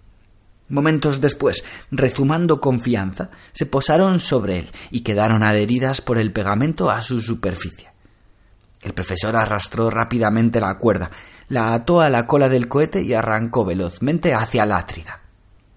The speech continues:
El valiente investigador fue acogido con un entusiasmo indescriptible. Las patatas fueron encerradas en una jaula junto con el globo y expuestas a la vista del público. Locas de rabia y pánico,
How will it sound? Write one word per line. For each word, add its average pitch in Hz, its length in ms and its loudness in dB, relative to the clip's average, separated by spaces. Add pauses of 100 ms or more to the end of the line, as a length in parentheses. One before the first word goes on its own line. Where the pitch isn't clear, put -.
(680)
El 123 140 -2
valiente 135 400 4
investigador 117 800 2 (240)
fue 120 260 2
acogido 120 540 0
con 104 140 0
un 113 100 4
entusiasmo 107 580 0
indescriptible. 107 920 -2 (640)
Las 120 200 -2
patatas 170 420 0
fueron 160 280 2
encerradas 151 580 2
en 139 80 2
una 143 180 2
jaula 180 320 4
junto 151 340 0
con 127 160 2
el 107 140 0
globo 95 260 2 (260)
y 98 100 -2
expuestas 98 680 -2
a 110 60 0
la 92 120 0
vista 98 340 0
del 92 200 -2
público. 104 540 0 (640)
Locas 123 400 -4
de 101 120 -6
rabia 117 420 -2
y 92 100 -6
pánico, 117 560 -4